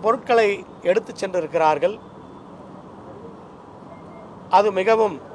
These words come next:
வருந்தத்தக்கதுதான். வேதனையிலும் வேதனை,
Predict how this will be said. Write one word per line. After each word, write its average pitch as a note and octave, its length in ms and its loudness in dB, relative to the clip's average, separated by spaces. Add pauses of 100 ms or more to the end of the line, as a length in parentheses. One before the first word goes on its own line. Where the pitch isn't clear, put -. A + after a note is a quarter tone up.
(1080)
வருந்தத்தக்கதுதான். F3 840 4 (1500)
வேதனையிலும் B3 600 6
வேதனை, A3 360 4